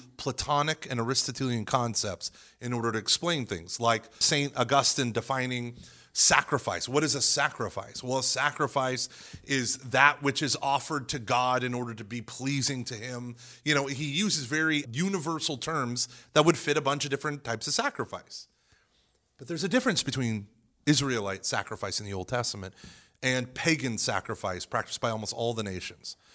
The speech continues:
So one of the dings against penal substitutionary atonement theology of sacrifice is the idea is Jesus was killed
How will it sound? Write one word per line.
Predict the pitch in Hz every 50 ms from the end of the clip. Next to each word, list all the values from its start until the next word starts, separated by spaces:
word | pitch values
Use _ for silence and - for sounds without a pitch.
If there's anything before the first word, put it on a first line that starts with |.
| - - - -
So | - - 160
one | 147 160 202
of | 202 180
the | 165 143 131 117 107 117 107
dings | 143 147 143 147 143 127 -
against | - 143 127 - 135 135 123 - -
penal | - 147 143 131 113
substitutionary | - - 127 - - - - 127 113 - - 127 113 104 101 98 98
atonement | - - 120 120 110 110 101 -
theology | - 107 98 107 120 123 113 101 90 87 90 98 -
of | 113 - -
sacrifice | - 143 143 - - 104 - - 92 85 - - - - - - - - - - - - - _ _ _ _ _ _ _ _ _
is | 156 165 160 151 139 123 113 - -
the | - 135 117 131 131
idea | 127 123 120 165 175 170 165
is | 131 143 131 117 101 101
Jesus | 98 - 127 147 165 151 180 185 - -
was | 185 180 -
killed | - - - 190 156 120 104 101 120 - 151